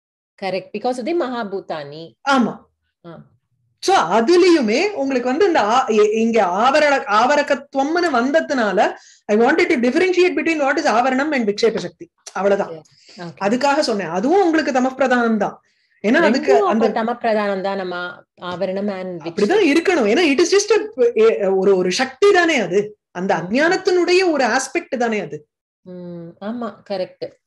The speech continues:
Speaker 1: யா.
Speaker 2: Yeah.
Speaker 1: ஓகே,
Speaker 2: ம்.
Speaker 1: ஓகே, ஓகே.
Speaker 2: So சஹா அஹங்காரஹ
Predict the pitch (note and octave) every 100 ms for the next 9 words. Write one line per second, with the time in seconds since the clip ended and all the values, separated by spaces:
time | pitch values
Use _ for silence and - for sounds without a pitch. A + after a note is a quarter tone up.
0 | _ - D#3+ C#3 - G3+ D4 C#4 D3+ C#3
1 | F#3+ F3+ D#3 - - _ _ _ _ _
2 | _ _ _ _ _ _ _ _ - -
3 | _ _ _ - C4 A#3+ A3 E4 G4 A3+
4 | A3 B3+ B3+ A#3 G#3+ G#3